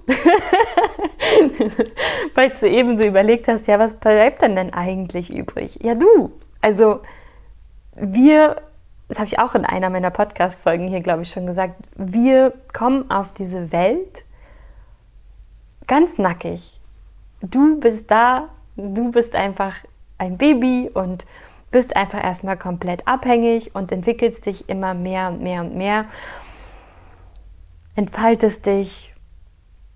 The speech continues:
lernst vielleicht Unabhängigkeit kennen und siehst, dass es doch auch wieder ohne Unabhängigkeit nicht geht, dann kommt Co-Kreation, Interdependenz, was auch immer.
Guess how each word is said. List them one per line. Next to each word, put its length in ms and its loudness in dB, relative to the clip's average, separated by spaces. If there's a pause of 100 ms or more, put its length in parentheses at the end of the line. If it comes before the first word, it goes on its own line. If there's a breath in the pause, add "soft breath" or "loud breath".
(1160)
lernst 460 2
vielleicht 400 0
Unabhängigkeit 880 0
kennen 440 -2
und 340 -8
siehst, 280 -8
dass 140 -4
es 140 -6
doch 160 -2
auch 220 -4
wieder 260 -2
ohne 320 2
Unabhängigkeit 880 -2
nicht 220 -10
geht, 380 4
dann 140 0
kommt 280 -8
Co-Kreation, 880 0
Interdependenz, 1000 0
was 200 -8
auch 180 -2
immer. 380 -4